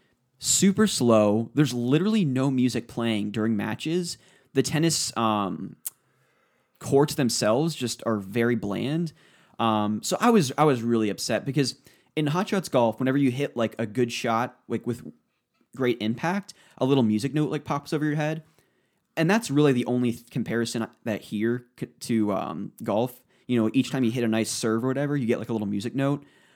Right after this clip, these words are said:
Um, the characters look very much the same. It's,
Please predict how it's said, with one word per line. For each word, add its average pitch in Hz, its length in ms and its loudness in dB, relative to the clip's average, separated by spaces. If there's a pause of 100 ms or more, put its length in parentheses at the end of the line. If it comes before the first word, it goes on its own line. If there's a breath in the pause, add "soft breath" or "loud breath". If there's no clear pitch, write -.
(120 soft breath)
Um, 104 220 -2
the 120 100 2
characters 156 460 2
look 143 160 0
very 120 160 0
much 131 220 -2
the 143 80 -4
same. 110 520 -2 (240 soft breath)
It's, - 340 -6